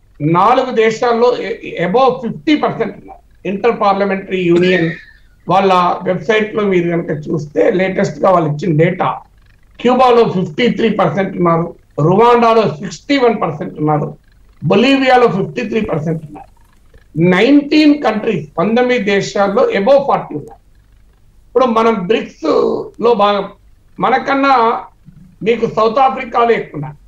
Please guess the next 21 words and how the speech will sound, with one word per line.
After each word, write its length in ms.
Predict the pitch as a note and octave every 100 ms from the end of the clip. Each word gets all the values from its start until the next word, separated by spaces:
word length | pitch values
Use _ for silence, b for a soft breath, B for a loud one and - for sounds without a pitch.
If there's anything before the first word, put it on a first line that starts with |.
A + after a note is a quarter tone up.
| _ _ _ C#3
బ్రెజిల్లో 460 | F#3 G#3+ B3+ C4+ B3
ఎక్కువ 240 | - A3+
ఉన్నారు, 340 | F#3 C#3+ - _ _ _ _ -
చివరకు 680 | C#4 C#4 C4+ B3+ A#3 A#3+ - -
మన 140 | G#3 A#3
ఇరుగు 260 | A#3+ C#4+
పొరుగు 220 | D4 C#4+
దేశాలు 340 | C4 A3+ G#3+ G#3
నేపాల్లో 420 | A3 A3 C4 B3
కూడా 160 | A#3 G#3
ఎక్కువ 200 | - D#3
ఉన్నారు. 180 | - _ _ _ _ _ _ _ _ _ _ B3
So 160 | B3+
అందువల్ల 320 | A3+ B3 C#4+
ఏ 280 | C#4+ G#3 G#3+
రకంగా 520 | C4 C4 - C#4+ C4
చూసినా 640 | B3 - G#3 - G3+ A3 -
ఇండియాలో 760 | - G3 G#3 A#3 G#3+ A3+ - - - _ _ _ -
ఫోర్టీన్ 480 | A#3 D4 D4 C#4
పర్సెంట్ 420 | B3 A3+ A3+ A3 G3+
ఉండడాన్ని 720 | G3 G3 F#3 F3+ A#3+ D4+